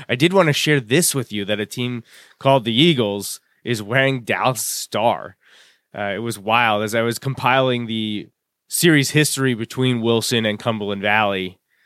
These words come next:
I stumbled upon that. I think I had seen it before 'cause it wasn't, like, super big shock to me, but I,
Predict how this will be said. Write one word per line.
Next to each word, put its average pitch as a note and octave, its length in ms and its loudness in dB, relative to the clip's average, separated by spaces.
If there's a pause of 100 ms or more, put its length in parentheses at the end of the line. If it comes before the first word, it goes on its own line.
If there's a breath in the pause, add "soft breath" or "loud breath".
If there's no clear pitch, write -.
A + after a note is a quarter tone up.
(340)
I G2+ 320 2
stumbled A#2 420 0
upon G#2 380 -2
that. G2 160 0
I C3 60 2
think G3+ 200 -2
I E4+ 60 0
had C#4+ 160 2
seen D3 240 0
it B2+ 80 0
before C3 480 2
'cause B2 160 0
it B2 140 2
wasn't, E3+ 320 2
like, B2 100 2
super C#3+ 560 -2 (220)
big C#3 180 2
shock C#3 380 2
to C#3+ 80 -6
me, D3 220 2
but B2+ 180 0
I, A2+ 100 -2